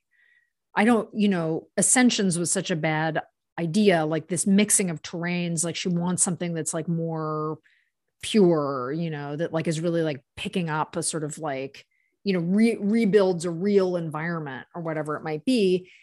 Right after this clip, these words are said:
And then at some point, Zasha or somebody is like, "Yeah, but the ascensions are actually, you know, those are spaces in which we can actually, like, preserve more different kinds of life. We can do more there."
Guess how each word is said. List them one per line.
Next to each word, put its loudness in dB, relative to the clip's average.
And 2
then 4
at 0
some 0
point, -4
Zasha -2
or -4
somebody -6
is -4
like, -6
"Yeah, 2
but 0
the 4
ascensions 0
are -4
actually, -4
you -4
know, -6
those 6
are 0
spaces 0
in -8
which -10
we -4
can -8
actually, -6
like, -6
preserve -2
more -6
different -10
kinds -8
of -10
life. -4
We -6
can -8
do 2
more 0
there." -6